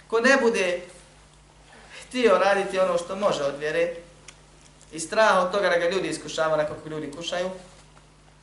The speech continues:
taj je poput onoga koji od dima kojeg prouzrokuje požar,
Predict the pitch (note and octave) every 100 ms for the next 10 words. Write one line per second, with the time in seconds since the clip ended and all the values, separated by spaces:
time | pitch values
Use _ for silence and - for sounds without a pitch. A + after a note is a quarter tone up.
0 | - - - B3+ C4 A#3 G3+ G3 F#3+ -
1 | G#3 G3 F3+ F3+ F#3 F3 E3+ E3 - -
2 | - - - - - - - - - -
3 | _ - - _ _ _ _ _ _ _
4 | _ - G#3 A3 - - - _ _ _
5 | _ _ _ _ _ _ _ _ _ _
6 | _ _ _ _ _ _ F#3 F3 E3 F3
7 | G3+ G3+ - F3 E3 E3 D#3+ D#3 G#3 G3
8 | G3 F#3+